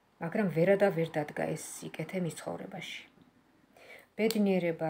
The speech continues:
ეს თუ ფინანსები არის, თუ რაც არის, აი, რაც მას გააბედნიერებდა ეხლა.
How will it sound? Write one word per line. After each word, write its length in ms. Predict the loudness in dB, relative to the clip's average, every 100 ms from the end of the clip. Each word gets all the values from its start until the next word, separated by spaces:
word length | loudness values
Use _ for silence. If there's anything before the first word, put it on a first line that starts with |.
| -2
ეს 240 | -4 -10
თუ 160 | -8 -8
ფინანსები 760 | -6 -4 -2 -2 -2 -4 -4 -4 -2
არის, 320 | -2 -4 -6
თუ 140 | -8 -10 -2
რაც 320 | 0 0 2
არის, 320 | 4 4 0 -10 -16 -16 0
აი, 200 | 4 8
რაც 260 | 10 8 6 2
მას 280 | 2 2 0
გააბედნიერებდა 1160 | -4 -2 -2 -2 -2 -4 -4 -6 -10 -12 -12 -8
ეხლა. 400 | -6 -6 -6 -8